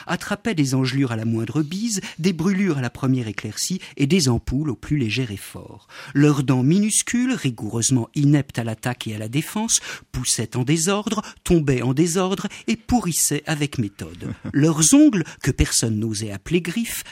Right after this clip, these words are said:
cassaient comme un rien. Avec ça, ils jouissaient de l'ouïe d'un bulot, de l'odorat d'un œuf et de la musculature d'une méduse. Un chien qui leur arrivait au genou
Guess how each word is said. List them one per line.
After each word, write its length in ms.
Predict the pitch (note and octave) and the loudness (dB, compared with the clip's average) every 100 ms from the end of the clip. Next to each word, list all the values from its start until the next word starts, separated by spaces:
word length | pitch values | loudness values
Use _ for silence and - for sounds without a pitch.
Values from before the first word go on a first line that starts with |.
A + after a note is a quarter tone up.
| - | -6
cassaient 340 | E3+ D3+ - A#3 | 0 2 2 2
comme 200 | F3+ D3+ | 4 4
un 100 | B2 | 2
rien. 260 | A2 G2+ - - | -2 -8 -10 -2
Avec 280 | C#3 B2 - | 0 0 2
ça, 300 | - C#3+ F#3 - - | 2 2 -2 -6 2
ils 140 | D#3 | 2
jouissaient 460 | C#3 C#3 D3+ - D3+ | 4 2 2 2 2
de 100 | B2 | 2
l'ouïe 240 | A#2 B2+ | 0 -2
d'un 140 | A#2+ A2+ | -2 -2
bulot, 480 | A#2+ D3 F#3 A#3+ | 2 4 4 0
de 100 | E3+ | -2
l'odorat 500 | G#2+ A2 A#2 A#2 A#2+ | 0 0 0 0 0
d'un 300 | A#2 C3+ C#3+ F3 | 0 2 4 4
œuf 300 | A3+ - - | 2 -2 -2
et 100 | G#3 | 0
de 80 | F#3 | 2
la 120 | F#3+ | 4
musculature 720 | D#3 C#3 - C#3+ C#3 - B3 | 4 4 2 2 0 0 -2
d'une 180 | G3 F#3 | 0 4
méduse. 480 | E3 C#3 B2 A#2+ A#2 - - | 6 4 2 -4 -6 -8 -4
Un 140 | G3+ G3 | 0 2
chien 400 | - - D4 C4+ - - | 2 2 2 0 -4 -4
qui 120 | C3+ | 0
leur 180 | B2+ B2+ | 2 2
arrivait 340 | C3 B2+ A2+ | 0 0 0
au 120 | A#2 A#2+ | 0 2
genou 320 | D3+ F#3+ | 4 4